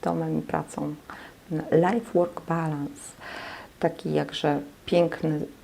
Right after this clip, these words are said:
piękne pojęcie, obco brzmiące, I teraz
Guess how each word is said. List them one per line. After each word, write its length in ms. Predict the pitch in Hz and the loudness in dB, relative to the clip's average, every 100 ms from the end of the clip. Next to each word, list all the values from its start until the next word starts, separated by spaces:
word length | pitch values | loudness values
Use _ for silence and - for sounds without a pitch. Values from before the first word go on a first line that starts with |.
| - - - - - - - - - | -20 -20 -20 -20 -20 -20 -4 -4 6
piękne 380 | 202 196 185 | 6 8 4
pojęcie, 640 | 175 175 175 170 160 - 156 | 4 4 6 4 2 4 4
obco 280 | 151 - | 4 2
brzmiące, 680 | 160 156 160 170 196 - 339 - - - - - - - - - - - - - - - | 2 6 6 6 2 2 0 -2 -12 -20 -20 -20 -20 -20 -20 -20 -20 -20 -20 -20 -6 0
I 40 | 196 | 4
teraz 380 | 214 202 - | 4 4 0